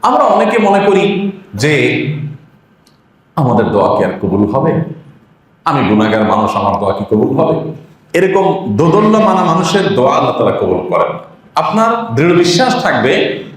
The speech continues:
যে আমি দোয়ার শর্তগুলো যেহেতু পূরণ করেছি, হাদিসের ভাষ্য মোতাবেক আমার দোয়া ফিরিয়ে দেওয়া হবে না।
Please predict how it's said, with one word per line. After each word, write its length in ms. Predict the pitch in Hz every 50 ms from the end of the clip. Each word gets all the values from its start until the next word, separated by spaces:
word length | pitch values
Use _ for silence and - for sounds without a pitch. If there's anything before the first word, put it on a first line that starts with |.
| - - -
যে 100 | 127 156
আমি 180 | 165 190 - -
দোয়ার 180 | 165 180 175 170
শর্তগুলো 600 | 175 175 175 170 175 165 180 208 202 202 196 -
যেহেতু 260 | 156 175 208 185 - - -
পূরণ 280 | 190 180 160 147 143
করেছি, 580 | 139 135 - - - - - - - - - - - - -
হাদিসের 420 | - 143 160 208 196 170 208 196 -
ভাষ্য 320 | 139 143 156 156 - 190
মোতাবেক 400 | 180 175 180 175 170 175 175 175
আমার 260 | - 151 151 151 147
দোয়া 220 | 139 139 131 120 -
ফিরিয়ে 280 | - 120 117 117 110
দেওয়া 260 | 104 110 107 98 -
হবে 540 | 95 - - 175 214 - 139 - - - - - - 87
না। 120 | 90 104